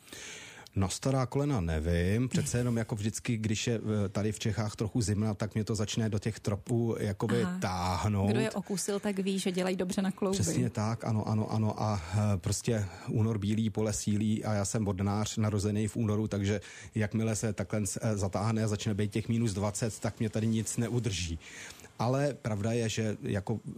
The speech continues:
Speaker 1: třeba co zbožňuji úplně nejvíc, je český jaro. Takový te-, takový ten přelom toho května a června. A třeba konkrétně tady na Hluboký zbožňuji, když se vylíhnou roháči, což je náš největší evropský brouk.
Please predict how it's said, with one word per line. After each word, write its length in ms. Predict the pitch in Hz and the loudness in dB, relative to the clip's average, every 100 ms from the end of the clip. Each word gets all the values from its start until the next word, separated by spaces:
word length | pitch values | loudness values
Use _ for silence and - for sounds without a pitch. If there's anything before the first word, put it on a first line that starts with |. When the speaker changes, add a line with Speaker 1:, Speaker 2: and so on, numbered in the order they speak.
| - - | -12 -12
Speaker 1:
třeba 300 | - 127 113 | -4 -2 -2
co 240 | 113 - 123 | -4 -2 -2
zbožňuji 480 | 98 113 87 117 123 | 0 0 0 0 0
úplně 320 | 120 117 117 | -2 0 2
nejvíc, 460 | 104 104 110 - | 2 0 -2 -2
je 200 | 110 107 - - - | 0 0 -4 -12 -14
český 460 | - 123 113 - 127 | -4 -2 -2 0 0
jaro. 260 | 107 90 - - - | 0 -2 -8 -18 -8
Takový 260 | 101 - 113 | -4 -2 0
te-, 140 | 117 | 0
takový 280 | 110 110 120 | -2 -2 -2
ten 220 | 123 117 - - | 0 -2 -4 -8
přelom 380 | - 113 120 123 | -2 0 0 2
toho 240 | 123 131 - | 0 0 0
května 420 | 110 107 - 113 | 0 0 0 -2
a 120 | 110 | -2
června. 480 | - 107 92 87 82 - - - - | -2 -2 0 0 -2 -8 -16 -18 -6
A 160 | - 214 - | -4 -4 -6
třeba 300 | - 131 123 | -4 -2 0
konkrétně 480 | 127 123 117 117 131 | 0 -2 0 -2 -2
tady 220 | 127 127 | -2 0
na 80 | 139 | 0
Hluboký 540 | 104 107 95 - 110 117 | 2 0 0 0 0 2
zbožňuji, 720 | 104 101 113 101 117 123 127 | 2 2 2 2 2 2 0
když 160 | 110 | -2
se 140 | - 120 | -2 -2
vylíhnou 460 | 107 110 104 117 | 0 0 2 2
roháči, 500 | 110 107 151 165 87 | 2 2 0 -2 -4
což 240 | 78 101 - | -2 -2 -2
je 60 | |
náš 340 | 95 95 110 - | 0 0 -2 0
největší 580 | 104 101 98 - 117 117 - | 2 2 0 0 0 -2 -2
evropský 520 | 98 107 - - 120 | -2 -2 -2 -2 -2
brouk. 460 | 90 87 117 - | 0 0 0 -2